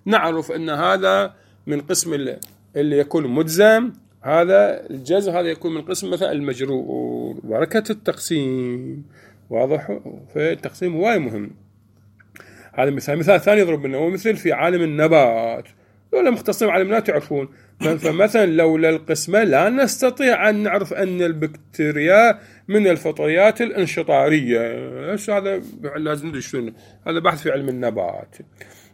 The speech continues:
لا نستطيع أن نعرف أن البكتيريا من الفطريات الانشطارية، وأن الفطريات الانشطارية من الفطريات غير الحقيقية. إيش هذا؟ بحث علم الطب الآن، علم النبات. قصدي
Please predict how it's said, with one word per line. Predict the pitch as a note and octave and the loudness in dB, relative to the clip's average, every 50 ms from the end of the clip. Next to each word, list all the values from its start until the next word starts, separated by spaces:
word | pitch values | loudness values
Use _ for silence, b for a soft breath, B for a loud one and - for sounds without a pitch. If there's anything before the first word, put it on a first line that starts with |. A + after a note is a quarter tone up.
| B - | B -4
لا | A2 A#2 C3 | -2 0 2
نستطيع | E3 G3 F#3+ - - G#3+ - A#3 A3+ G#3+ | 4 4 2 2 -2 -2 0 2 4 4
أن | G#3+ | 4
نعرف | G#3+ G#3+ G#3 F#3 G3+ F3+ E3+ | 4 2 2 2 2 0 -2
أن | E3+ F3+ F3+ | -4 -2 0
البكتيريا | F3+ E3+ E3 E3 - - F#3+ F#3+ G3 | -2 -2 -2 -4 -4 -2 2 2 2
من | F#3 F3+ | 4 2
الفطريات | E3+ E3 E3 D#3+ D#3+ F3 F3 F3 F#3 | 0 -2 -4 -2 2 2 2 2 0
الانشطارية، | - C#3+ - - C#3+ C3 - B2+ B2 C3 C3 B2+ B2 B2 B B B B | -4 -6 -6 -8 -6 -2 -2 0 0 0 0 0 -2 -4 B B B B
وأن | C#3 D#3+ G3+ G3+ G3+ G3 G3 F#3+ | 6 8 10 10 10 8 6 4
الفطريات | F#3 D3 G3 G3 F#3+ G3 G3 F#3+ F#3 G3 | 4 4 2 -4 0 2 2 2 2 2
الانشطارية | G3 F3 E3+ F#3+ - F#3+ F#3+ G#3+ A3+ A3+ | -2 -4 -4 -4 -2 0 2 4 4 2
من | G#3+ | 2
الفطريات | G#3 D#3 F#3 F#3 - F3+ G3 G3+ A3 G#3 F3 | 0 -4 -6 -6 -2 0 4 4 4 4 4
غير | F#3 G3+ F#3+ F3 | 4 4 4 4
الحقيقية. | D#3+ - - D3 D3+ D3 C#3 C#3 - C#3+ C3 B2+ B2+ B2 B2+ C3 C3 B2+ B2+ B2 B2 B2 C3+ D3+ - - _ _ _ _ _ | 2 -2 -4 -4 -4 -6 -8 -6 -6 -8 -6 -6 -6 -6 -6 -8 -8 -10 -10 -10 -10 -12 -14 -16 -20 -20 _ _ _ _ _
إيش | - G3 | 2 2
هذا؟ | F#3+ F#3+ | 2 2
بحث | F3+ G3 F3+ F3 F3+ | 2 0 0 0 -2
علم | E3 D3+ E3+ E3+ | -4 -4 -4 -4
الطب | D#3+ - F3+ D3+ C3 | -6 -4 -4 -4 -4
الآن، | A2+ - - A2 - | -6 -8 -8 -8 -8
علم | - C#3+ D3 D3+ | -6 -6 -4 -4
النبات. | C3+ C3 B2+ C3 C3+ A#2 F#2 - - - - B B B B B B B B - | -4 -4 -2 0 2 2 0 0 -4 -18 -20 B B B B B B B B -2
قصدي | - G#4+ F#4+ A3+ F3 G3 G#3+ - - | 2 4 4 4 2 0 -2 -2 -2